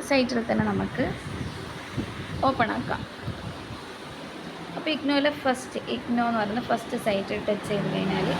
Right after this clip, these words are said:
അവരുടേതായിട്ടുള്ള ഒഫീഷ്യൽ സൈറ്റ് നമുക്ക് ഓപ്പൺ ചെയ്ത് തരും. അപ്പോൾ ഓപ്പൺ ചെയ്ത് നമ്മൾ വേറെ എവിടെയും ചിലപ്പോൾ നമ്മൾക്ക് സൈറ്റ് ചിലപ്പോൾ നമുക്ക് മാറിപ്പോകാം, അങ്ങനത്തെ കുറേ വ്യത്യാസങ്ങൾ വരാം. അപ്പോൾ ഇഗ്നോയിൽ തന്നെയാകുമ്പോൾ നമുക്ക് എല്ലാ ഡീറ്റെയിൽസും അവരെ ഒഫീഷ്യൽ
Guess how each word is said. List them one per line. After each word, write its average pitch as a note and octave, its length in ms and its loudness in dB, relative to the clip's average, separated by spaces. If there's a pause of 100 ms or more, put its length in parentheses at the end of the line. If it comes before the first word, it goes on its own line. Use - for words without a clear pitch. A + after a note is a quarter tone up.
(160)
അവരുടേതായിട്ടുള്ള G#3+ 760 4 (160)
ഒഫീഷ്യൽ C#4 440 0 (120)
സൈറ്റ് G#3+ 320 2
നമുക്ക് G#3+ 240 -2 (140)
ഓപ്പൺ D#4+ 200 4 (120)
ചെയ്ത് G#3+ 260 4
തരും. E3+ 180 2 (760)
അപ്പോൾ - 200 4
ഓപ്പൺ D#4+ 260 4
ചെയ്ത് E4 160 2 (100)
നമ്മൾ D#4 180 0 (120)
വേറെ D4+ 240 6
എവിടെയും C#4+ 360 2
ചിലപ്പോൾ C#4 360 4 (100)
നമ്മൾക്ക് C#4 400 2
സൈറ്റ് C4 360 2
ചിലപ്പോൾ B3+ 300 0
നമുക്ക് B3 300 0
മാറിപ്പോകാം, G#3+ 640 0 (200)
അങ്ങനത്തെ D#4 400 0
കുറേ D4+ 140 6 (180)
വ്യത്യാസങ്ങൾ A#3+ 580 2
വരാം. F#3+ 180 0 (280)
അപ്പോൾ - 200 0
ഇഗ്നോയിൽ C#4+ 400 2
തന്നെയാകുമ്പോൾ A#3 540 4
നമുക്ക് G#3+ 280 0 (160)
എല്ലാ C#4 240 6 (100)
ഡീറ്റെയിൽസും A3+ 440 0
അവരെ C#4+ 200 4 (120)
ഒഫീഷ്യൽ C#4+ 380 0